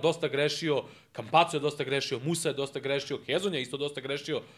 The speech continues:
koji je odigrao vrlo dobru utakmicu, dosta nekih lopti im je is-, ih, im je ispalo, ali Zvezdi je baš falilo to što smo pričali, odnosno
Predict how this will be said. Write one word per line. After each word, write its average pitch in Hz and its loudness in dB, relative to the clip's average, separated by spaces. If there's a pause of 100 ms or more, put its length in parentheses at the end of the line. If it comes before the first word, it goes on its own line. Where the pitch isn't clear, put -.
(180)
koji 143 4
je 139 8
odigrao 143 4
vrlo 147 4
dobru 143 4
utakmicu, 147 -2 (300)
dosta 156 2
nekih 147 -4
lopti 156 6
im 139 -4
je 131 0
is-, 143 -6
ih, 143 -12 (400)
im 131 -6
je 127 -2
ispalo, 180 2 (200)
ali 127 2
Zvezdi 151 6
je 156 4
baš 156 2
falilo 165 4
to 151 2
što 151 -2
smo 147 -2
pričali, 143 0
odnosno 120 0